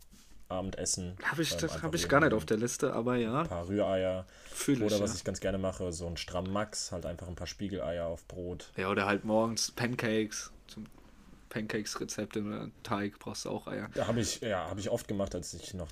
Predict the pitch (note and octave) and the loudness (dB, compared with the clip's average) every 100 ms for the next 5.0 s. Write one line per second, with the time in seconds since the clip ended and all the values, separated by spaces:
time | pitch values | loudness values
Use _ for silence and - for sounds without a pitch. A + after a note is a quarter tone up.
0 | - E2+ E2 F#2 F2 F2 F2+ F2 F2 E2 | -4 0 0 0 -4 -4 -4 -4 -6 -6
1 | D#2 D#2 E2+ F2+ F2+ - E2+ E2 D#2+ E2 | -6 -4 -4 -2 -2 -2 -2 -2 -4 -4
2 | D#2+ D#2+ - G2+ F2 E2 F2+ F2 F2 E2 | -6 -6 -4 -2 0 -2 -4 -4 -4 -4
3 | E2 E2 F2 E2 - F#2 - F#2 F2+ - | -4 -6 -6 -6 -6 -6 -4 -4 -4 -6
4 | G2 F2 F2+ - G#2+ A2 A#2+ A2+ - - | -6 -4 -6 -4 -2 0 2 2 4 4